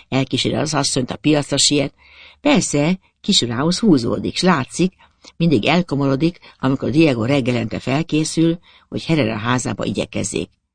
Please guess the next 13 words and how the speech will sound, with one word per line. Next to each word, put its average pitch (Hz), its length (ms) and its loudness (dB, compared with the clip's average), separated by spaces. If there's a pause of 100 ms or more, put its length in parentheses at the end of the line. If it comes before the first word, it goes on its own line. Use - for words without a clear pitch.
(380)
„Jöhetek?” 175 680 2 (280)
kérdi, 151 640 0 (420)
s - 100 -6
az 143 180 2
utcában, 170 760 -2 (180)
s - 80 -14
a - 80 -6
környéken 147 460 2
megszokták, 185 720 -2 (440)
hogy 165 120 -4
Silvaé 131 520 2
Velázquez 147 680 -2
ház 185 440 0